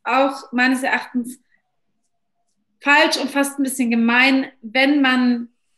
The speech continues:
jemand ist, bei dem eben nicht alles gut läuft, das für andere immer so darzustellen. Weil manchmal denke ich mir so, „Dann lass es doch einfach, dann tu doch nicht so, als hättet ihr gerade die Traumbeziehung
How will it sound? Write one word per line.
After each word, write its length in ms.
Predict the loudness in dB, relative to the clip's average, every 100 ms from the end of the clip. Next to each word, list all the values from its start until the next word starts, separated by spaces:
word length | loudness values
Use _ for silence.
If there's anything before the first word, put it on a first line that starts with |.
| _ _ -6
jemand 340 | -2 0 -2
ist, 200 | -6 -4
bei 80 | -2
dem 180 | -2 -2
eben 200 | -2 0
nicht 220 | 0 -2
alles 220 | -8 -8
gut 140 | -10 -6
läuft, 280 | -6 -6 -14 -8
das 200 | -8 -6
für 160 | -8 -4
andere 220 | -2 -2
immer 180 | -2 -4
so 80 |
darzustellen. 560 | -2 -2 -2 -4 -2 -2
Weil 80 | 0
manchmal 300 | 0 0 0
denke 180 | 0 -2
ich 60 |
mir 120 | -4
so, 160 | -4 -6 -8 _
„Dann 180 | -4 0
lass 340 | 0 0 0 -2
es 140 | -8
doch 140 | -8
einfach, 300 | -6 -6 -6
dann 140 | -6 -6
tu 140 | -4
doch 180 | -6 -4
nicht 280 | -2 -2 -2
so, 60 | -6
als 200 | -6 -6
hättet 260 | -10 -8
ihr 80 | -6
gerade 260 | -4 -4 -6
die 80 |
Traumbeziehung 840 | -4 -2 -2 -4 -8 -6 -2 -2